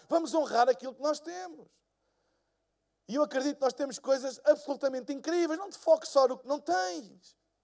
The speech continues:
Foca-te naquilo que tu tens. Agradece a Deus por aquilo que tu tens. E tu sabes porque tens, sabes que tem defeitos, sabes que tem limitações,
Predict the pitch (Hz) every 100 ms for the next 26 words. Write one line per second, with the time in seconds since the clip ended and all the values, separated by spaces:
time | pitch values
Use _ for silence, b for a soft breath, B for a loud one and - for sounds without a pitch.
0 | _ _ _ _ _ _ _ _ 349 349
1 | 311 302 294 247 240 285 294 339 349 339
2 | 240 - - _ _ _ _ _ _ _
3 | _ _ _ _ _ _ _ 285 294 302
4 | 330 294 294 311 302 - 269 - 247 220
5 | - 311 339 320 233 - _ _ _ _
6 | _ - 320 - 247 320 311 - 262 208
7 | - 285 247 - 214 190 - 180 160 -
8 | 277 233 - 208 185 - 202 202 185 165
9 | - 254 214